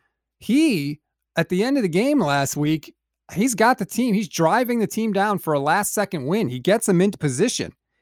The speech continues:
He gets down to the thirteen-yard line of the Chargers for a field goal that's gonna tie the game, and Randy Bullock strains his calf during the kick and misses a thirty-one-yard field goal, and the Chargers win.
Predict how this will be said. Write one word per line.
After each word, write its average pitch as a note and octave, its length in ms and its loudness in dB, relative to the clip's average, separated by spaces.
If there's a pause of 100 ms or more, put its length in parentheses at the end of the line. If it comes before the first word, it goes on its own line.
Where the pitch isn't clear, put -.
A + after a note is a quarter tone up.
He D3+ 80 -4
gets A#3 240 2
down G#3+ 240 4
to A3+ 80 4
the E3 140 2
thirteen-yard B3+ 880 0
line F#3 220 0
of D#3+ 80 -2
the D#3+ 80 -2
Chargers A3+ 560 -2
for F3 260 -4
a E3 60 -4
field C4 340 -6
goal E3 320 0 (380)
that's E3+ 200 -4
gonna G3+ 220 2
tie A3 300 0
the A3 80 -4
game, G3+ 480 0 (100)
and F#3+ 560 0 (280)
Randy B3+ 280 -2
Bullock B3 460 0 (340)
strains B3 460 -4
his F#3+ 160 -4
calf A#3 500 -2
during C4 380 4
the G3+ 80 0
kick C4+ 320 -4
and F#3 120 0
misses G3+ 280 -2
a F#3 80 0
thirty-one-yard A#3+ 840 0
field C4+ 300 -2
goal, F3 140 2
and D#3+ 80 0
the E3+ 40 -4
Chargers G3 560 0
win. F#3+ 380 -2